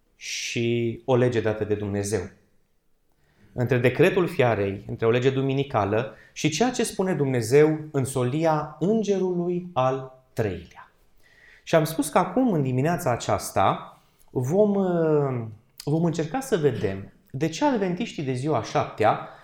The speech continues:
trebuie să se opună unei legislații duminicale. Uh, v-am rugat să răspundeți la cât-, la o întrebare. Întrebarea era: "De ce adventiștii de ziua șaptea trebuie să se opună legii duminicale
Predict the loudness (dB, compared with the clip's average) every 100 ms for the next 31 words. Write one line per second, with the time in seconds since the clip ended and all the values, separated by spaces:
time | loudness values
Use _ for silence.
0 | _ _ 4 6 6 2 0 -2 -2 -4
1 | 0 2 2 0 -4 -2 -2 -4 -4 -2
2 | -2 0 -2 -2 -8 -6 -4 -4 -6 -8
3 | -8 -8 -6 -4 -2 -4 -8 -16 -20 -20
4 | _ _ _ -20 -20 -20 -20 _ _ -2
5 | 0 2 2 2 -2 0 0 0 -2 -2
6 | -2 -4 -6 0 2 2 2 0 2 2
7 | 0 -4 -14 _ _ _ _ _ _ _
8 | _ _ -4 0 2 4 4 4 4 2
9 | 2 0 -6 -14 _ _ _ 0 2 2
10 | 2 2 2 -4 -4 -4 -6 -8 -8 -6
11 | -4 0 -2 -2 -6 -8 -8 -8 -8 -18
12 | _ _ _ _ 0 2 2 0 -2 -4
13 | -2 -2 -2 -6 -2 -2 -4 -6 -8 -8
14 | -8 -4 -4 -4 -8